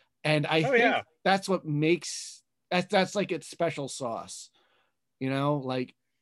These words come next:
Speaker 1: th-, I think the characters are so well realized in a combination with the pretty s-, impeccable chemistry amongst everybody
Speaker 2: It's
Speaker 1: on the
Speaker 2: spectacular.
Speaker 1: show.
Speaker 2: It's, there's, there's no,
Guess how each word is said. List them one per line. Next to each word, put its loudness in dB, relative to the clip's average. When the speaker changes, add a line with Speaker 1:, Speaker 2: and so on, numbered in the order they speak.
Speaker 1:
th-, -2
I 6
think 2
the 4
characters 2
are -2
so 2
well 4
realized 0
in 0
a 2
combination 2
with -4
the -2
pretty 0
s-, -4
impeccable 0
chemistry -2
amongst -8
everybody -8
Speaker 2:
It's 0
Speaker 1:
on -20
the 6
Speaker 2:
spectacular. 0
Speaker 1:
show. -20
Speaker 2:
It's, 2
there's, 2
there's 0
no, 4